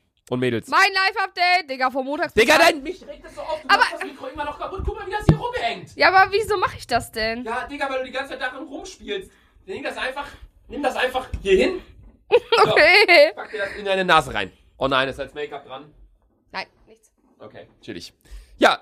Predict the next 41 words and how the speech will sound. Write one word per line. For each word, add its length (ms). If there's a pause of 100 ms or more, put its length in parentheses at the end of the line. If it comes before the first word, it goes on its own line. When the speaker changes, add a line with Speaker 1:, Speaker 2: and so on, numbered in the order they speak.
Speaker 1:
Sandra, 320
erzähl. 420
Ich 140
fühl 100
mich 120
hier 120
wie 100
mit 120
so 100
einem, 220
äh, 280
Broadcast-Studio, 880
wenn 80
man 100
so 80
hin 100
und 120
her 100
rollt, 260
weißt 220
du? 120 (520)
Speaker 2:
Also, 160
ich 140
hab 100
von 140
montags 320
bis 140
freitags 360
wieder 500
ordentlich 360
Speaker 1:
Juckt 160
Speaker 2:
gearbeitet. 460 (180)
Speaker 1:
nicht. 100
Speaker 2:
Junge, 240 (160)
halt 140
die 180
Fresse. 380
Speaker 1:
Es 180
juckt 220
uns 180
nicht. 340